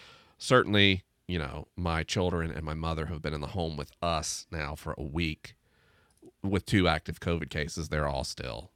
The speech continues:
negative. Um, now, that's an anecdote that doesn't support, uh, an anecdote doesn't create data, but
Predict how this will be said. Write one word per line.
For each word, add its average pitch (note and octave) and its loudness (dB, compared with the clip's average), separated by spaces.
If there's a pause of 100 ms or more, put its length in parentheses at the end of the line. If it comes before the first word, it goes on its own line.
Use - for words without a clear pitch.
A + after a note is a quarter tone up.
negative. - -8 (640)
Um, C#2+ 0 (840)
now, E2+ 0
that's D2+ -2
an F2 4
anecdote F#2+ 6
that E2+ -8
doesn't E2 -8 (140)
support, - -6 (360)
uh, E2+ -2
an G2 4
anecdote G#2+ 6
doesn't D#2+ -2
create - -4
data, - -8 (100)
but - -4